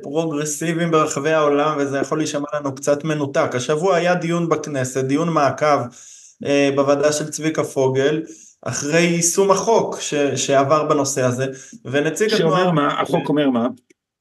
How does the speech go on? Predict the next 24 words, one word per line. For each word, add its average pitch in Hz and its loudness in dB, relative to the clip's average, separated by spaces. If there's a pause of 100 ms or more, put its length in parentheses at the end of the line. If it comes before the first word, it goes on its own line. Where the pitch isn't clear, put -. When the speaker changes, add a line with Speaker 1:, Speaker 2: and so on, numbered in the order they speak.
(140)
Speaker 1:
החוק 175 -2
אומר 180 0
שבעצם 156 0
הוא 170 0
מגדיר 151 0
את - -4
הדבר 139 0
הזה 139 0
כתופעה, 175 0 (100)
וממילא 180 2 (480)
הדרישה 147 0
היא 165 2
שהמשטרה, 139 0
זה 127 0
גם 139 0
מה 139 0
שאנחנו 143 -2
כתבנו 147 2
ב-, 131 2
בדוח 127 0
שלנו 147 0
בסיכומים, 202 0 (440)
שיהיה 156 2
נהלים 160 2